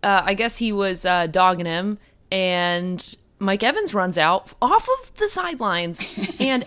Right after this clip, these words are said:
Speaker 1: absolutely fucking crushes this guy. Crushes
Speaker 2: I mean,
Speaker 1: him to the
Speaker 2: I
Speaker 1: ground.
Speaker 2: mean, hey, it's Tom Brady. I think I saw someone, like, do, like, a slow-mo on, like, what Mike Evans was saying, and he was saying,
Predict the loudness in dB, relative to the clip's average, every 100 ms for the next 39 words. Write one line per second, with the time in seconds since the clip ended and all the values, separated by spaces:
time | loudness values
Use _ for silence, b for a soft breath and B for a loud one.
0 | -4 0 0 0 -2 0 0 0 2 2
1 | 0 -2 -2 -4 -8 -8 -4 -2 -2 -2
2 | -2 0 -2 -4 -4 -6 -2 -2 -2 -4
3 | B B 2 4 6 6 8 6 4 2
4 | 2 2 4 2 2 -2 -4 0 2 2
5 | 0 -4 -6 -6 -4 -2 -2 -2 -2 0
6 | 0 0 -2 -2 -2 0 0 0 -2 -4
7 | -4 -6 -10 -18 -16 -10 -2 0 0 -2
8 | -2 0 0 2 0 0 -4 -6 -2 -2
9 | 0 -2 -2 -4 -4 -4 -4 -2 -2 -2
10 | -2 -2 -2 0 -2 -2